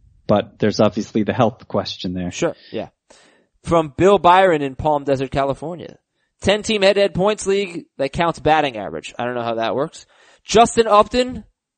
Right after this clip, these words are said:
Speaker 2: who has four home runs in his last four games, and or Michael Conforto over Nelson Cruz, and or Michael Brantley. So I guess he needs two out of four.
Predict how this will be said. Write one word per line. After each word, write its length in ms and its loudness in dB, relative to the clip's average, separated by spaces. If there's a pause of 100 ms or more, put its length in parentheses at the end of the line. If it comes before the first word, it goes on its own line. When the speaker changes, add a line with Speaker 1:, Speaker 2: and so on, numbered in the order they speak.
(240)
Speaker 2:
who 240 0
has 200 2
four 200 0
home 160 2
runs 160 0
in 40 -8
his 80 -10
last 220 0
four 160 -2
games, 500 -4 (1300)
and 340 2
or 300 4
Michael 320 2
Conforto 720 2
over 320 0
Nelson 340 0
Cruz, 720 -4 (960)
and 180 0
or 140 2
Michael 260 0
Brantley. 440 -4 (840)
So 240 2
I 120 4
guess 180 -2
he 80 -4
needs 220 -4
two 220 4
out 100 4
of 80 -2
four. 340 0